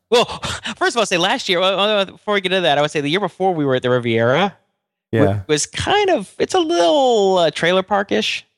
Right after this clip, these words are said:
Speaker 1: you know? I mean, not that
Speaker 2: Trailer, trailer park, six-, sixty-year-olds walking
Speaker 1: Yeah,
Speaker 2: around
Speaker 1: it was a little,
Speaker 2: <laughs> with
Speaker 1: uh,
Speaker 2: cigarettes hanging out, hanging out their mouth.
Speaker 1: Yeah, it wasn't the coolest place in the world, but the Hard Rock was cool. And, and what was really funny is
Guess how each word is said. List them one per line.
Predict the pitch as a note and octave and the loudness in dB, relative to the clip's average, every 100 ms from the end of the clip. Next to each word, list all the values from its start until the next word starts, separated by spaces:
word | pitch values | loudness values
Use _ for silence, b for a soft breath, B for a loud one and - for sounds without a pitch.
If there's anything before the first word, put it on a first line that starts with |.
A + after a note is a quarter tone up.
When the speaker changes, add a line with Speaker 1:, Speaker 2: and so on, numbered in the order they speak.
| _ | _
Speaker 1:
you | G3 | -4
know? | G3+ G3+ G3 | 0 0 0
I | F#3 | -2
mean, | F#3+ | -2
not | B3+ B3+ | -2 0
that | F3 | 0
Speaker 2:
Trailer, | F3 F3+ | 0 -2
trailer | - G3 F#3+ | -2 -2 -2
park, | F3+ E3+ D#3+ | -2 -2 -2
six-, | - D#3 - | -4 -6 -4
sixty-year-olds | - D3+ - A#2+ A2 G#2 G#2+ - - _ | -6 -4 -2 0 2 0 -2 -6 -14 _
walking | - A#2+ F4+ | -2 0 4
Speaker 1:
Yeah, | - - | 4 4
Speaker 2:
around | - | 2
Speaker 1:
it | |
was | - - | 0 -2
a | A#3+ | 0
little, | A3+ G#3+ G#3 G#3 G#3+ G#3+ G#3 G3 F3+ E3 | 2 4 2 2 2 2 2 2 0 0
Speaker 2:
<laughs> | |
with | D#3 | 2
Speaker 1:
uh, | D3+ | 4
Speaker 2:
cigarettes | D3 D3+ D3+ B2 | 4 2 0 -2
hanging | - A#2 A2 | -2 0 0
out, | A2 - _ _ | 0 -4 _ _
hanging | A2+ A2 | -2 0
out | G#2 | 0
their | G#2+ G2+ | 0 0
mouth. | G#2 | 0
Speaker 1:
Yeah, | G#2 A2+ A2+ | 0 0 -2
it | A#2 _ - | -4 _ -12
wasn't | C#3 E3 D#3 C#3 | -4 -2 -2 -8
the | - | -18
coolest | - C3+ A2 - | -10 -6 -4 -4
place | - E2 | -4 -4
in | - | -4
the | |
world, | G#2+ | -4
but | G#2+ A#2 | -2 -4
the | C#3+ | -2
Hard | F#3 A3+ | -2 -2
Rock | D#3 A#2+ A#2 _ | 0 -2 -2 _
was | G#2 - | -8 -8
cool. | - B2+ G#2 B B - | -2 -2 -2 B B -6
And, | C3+ D3 | -4 -2
and | E3 | -2
what | F3 | 0
was | E3+ D#3+ | -2 -2
really | C4+ | -4
funny | - F#3+ G#3+ | -2 -4 0
is | E3+ | 0